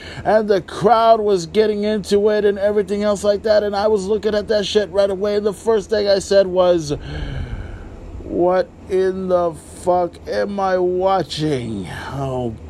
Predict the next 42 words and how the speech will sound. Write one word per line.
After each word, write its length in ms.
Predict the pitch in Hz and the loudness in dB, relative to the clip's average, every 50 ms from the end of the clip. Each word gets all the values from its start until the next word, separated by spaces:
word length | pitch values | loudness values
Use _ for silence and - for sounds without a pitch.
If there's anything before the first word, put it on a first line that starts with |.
| - - - - | -18 -18 -16 -12
God, 520 | - 123 120 117 110 110 101 98 92 82 | -8 -6 -4 -4 -4 -4 -4 -6 -6 -6
let 160 | 87 104 113 110 | -6 -4 -4 -2
me 120 | 110 107 | -4 -4
see. 380 | 104 - - - 95 95 90 87 | -6 -8 -8 -8 -8 -8 -8 -6
We 160 | 85 95 101 | -8 -8 -6
got 280 | 98 107 104 90 85 110 | -6 -6 -6 -6 -6 -4
Billy 200 | 127 120 120 120 | -2 -2 -2 -2
Gunn. 440 | 101 113 110 101 90 90 85 82 78 80 80 - - | -4 -4 -6 -6 -6 -8 -12 -14 -16 -16 -16 -14 -12
A 60 | 90 | -12
guy 300 | 92 87 123 120 120 117 | -10 -4 -2 -2 -2 -2
is 160 | 117 110 110 | -2 -4 -6
a 60 | 113 | -10
former 440 | 92 87 - 135 135 135 127 127 120 | -10 -12 -10 -8 -8 -6 -6 -8 -10
tag 480 | 95 - - - 131 123 123 120 110 - | -10 -10 -10 -6 -6 -6 -6 -6 -8 -8
team 240 | 120 117 113 113 | -8 -6 -6 -6
champion, 720 | 107 - - 127 123 120 117 110 - 117 117 117 117 120 - - - - - - - - | -8 -8 -8 -8 -6 -8 -8 -8 -8 -8 -6 -6 -8 -10 -10 -14 -16 -16 -16 -16 -16 -14
former 300 | - 139 143 135 127 131 | -8 -4 -4 -4 -2 -2
Intercontinental 520 | 123 123 123 113 - 131 123 120 131 135 123 | -4 -4 -6 -4 -4 -4 -4 -4 -6 -8 -8
champion, 720 | 110 - 127 123 120 107 104 117 120 123 120 120 123 120 - - - - - - | -8 -6 -6 -6 -6 -6 -8 -8 -6 -6 -6 -8 -8 -10 -12 -14 -14 -14 -14 -14
former 440 | - - 135 139 143 143 143 139 131 | -6 -2 0 0 2 2 2 0 0
hardcore 840 | 120 - - 131 131 135 135 131 123 - - 127 127 127 127 127 110 | -2 -2 -2 0 0 0 0 -2 -4 -8 -8 -4 -2 0 0 -2 -2
champion. 760 | - - - 131 127 127 123 - - 120 123 123 127 127 123 | -6 -8 -6 -6 -6 -6 -6 -8 -8 -8 -8 -6 -6 -6 -6
He 160 | 120 127 131 | -6 -4 -4
had 140 | 123 117 104 | -4 -4 -6
held, 640 | 95 110 131 135 131 131 131 127 127 127 127 117 - - - - | -6 -4 -2 0 0 0 0 0 -2 -6 -8 -10 -10 -12 -16 -10
he 220 | - 131 131 127 127 | -6 -6 -4 -4 -4
was 220 | 123 127 123 - - - - | -4 -6 -6 -6 -8 -16 -14
part 360 | - - 131 131 135 131 135 | -10 -6 -2 -2 0 0 -2
of 80 | 127 | -4
the 80 | 120 127 | -4 -4
New 220 | 127 127 127 127 | -6 -4 -4 -2
Age 200 | 127 127 120 - | -2 -4 -2 -2
Outlaws, 580 | 135 127 127 120 113 127 127 127 131 135 131 113 | -2 -2 -2 -2 -4 -4 -2 -2 -2 -2 -4 -6
one 100 | 131 131 | -6 -6
of 60 | 127 | -6
the 60 | 123 | -6
greatest 340 | 110 - 131 127 127 - - | -4 -2 -4 -4 -4 -6 -8
tag 280 | - 139 135 131 131 127 | -4 -2 -2 -2 -2 -4
teams 200 | - 135 127 120 | -6 -8 -6 -4
of 120 | 131 135 | -2 0
our 160 | 131 131 123 | 0 0 -2
time. 400 | - - 143 135 135 135 135 131 | -4 -4 -6 -4 -4 -4 -6 -8